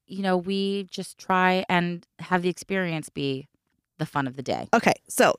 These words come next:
Speaker 2: to end this, since we tried to end it and we
Speaker 1: Mm-hmm.
Speaker 2: ended up having more tips, do you have any more tips before I start trying to end this episode?
Speaker 1: Always take a light jacket.
Speaker 2: Okay, so I was gonna say, what
Speaker 1: <laughs>
Speaker 2: is your number one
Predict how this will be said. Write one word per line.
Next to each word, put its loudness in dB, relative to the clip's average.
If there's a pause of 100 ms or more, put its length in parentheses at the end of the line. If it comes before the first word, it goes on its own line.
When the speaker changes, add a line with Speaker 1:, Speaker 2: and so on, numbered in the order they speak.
(140)
Speaker 2:
to 2
end 4
this, 4
since -6
we 2
tried 2
to 4
end 0
it -2
and -4
we -2 (200)
Speaker 1:
Mm-hmm. 2
Speaker 2:
ended 6
up 2
having -6
more -2
tips, -2 (100)
do -4
you 4
have 4
any 2
more 2
tips -4
before -6
I -2
start -4
trying -2
to -6
end -6
this -10
episode? -6 (520)
Speaker 1:
Always 4
take -8
a -2
light 0
jacket. -6 (240)
Speaker 2:
Okay, 4
so 2
I 8
was 6
gonna 4
say, 6
what 8
Speaker 1:
<laughs> -16
Speaker 2:
is 6
your 6
number 4
one 4